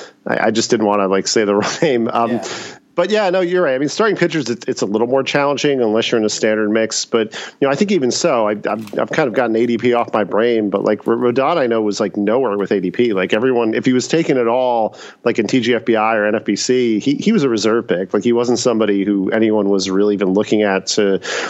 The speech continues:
Speaker 1: he was someone I think people were looking at in March of, like, "You know what? I'll take him on reserve. Uh, I'll see what he does for a start or may-, maybe two starts. And if he stinks or he's hurt, I, I just cut him."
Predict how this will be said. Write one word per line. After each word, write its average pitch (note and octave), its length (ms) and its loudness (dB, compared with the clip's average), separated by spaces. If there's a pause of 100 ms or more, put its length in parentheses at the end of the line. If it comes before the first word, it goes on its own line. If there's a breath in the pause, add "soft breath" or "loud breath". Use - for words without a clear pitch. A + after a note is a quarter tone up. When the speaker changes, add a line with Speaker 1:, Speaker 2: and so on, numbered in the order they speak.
Speaker 1:
he F#3 120 2
was A3 100 2
someone G#3+ 180 0
I E3 40 0
think D#3 120 0
people D#3+ 140 2
were C3+ 60 0
looking C#3 240 0
at B2 120 0
in A2 80 -4
March B2 300 0
of, G#2+ 80 -2
like, A2+ 160 -2
"You C#3+ 80 0
know E3+ 80 2
what? F3 140 0
I'll C#3+ 80 0
take D#3+ 180 -2
him E3 80 -2
on D#3 100 0
reserve. A#2 540 0 (440 loud breath)
Uh, G#2+ 140 0
I'll C#3 140 0
see - 140 0
what D#3 80 2
he C#3+ 40 2
does C3+ 220 0
for C3+ 100 2
a B2 60 0
start A#2+ 560 0
or A2 100 0
may-, A#2+ 300 0
maybe C3 420 2
two A#2 200 0
starts. G#2+ 420 -2
And A2+ 80 2
if G2 60 -4
he A#2 60 2
stinks D#3 400 -2
or C3 60 2
he's A#2 140 0
hurt, B2 240 -2
I, G#2+ 100 -2 (220)
I G#2+ 80 0
just G2 220 -2
cut G2+ 160 -2
him." - 120 -10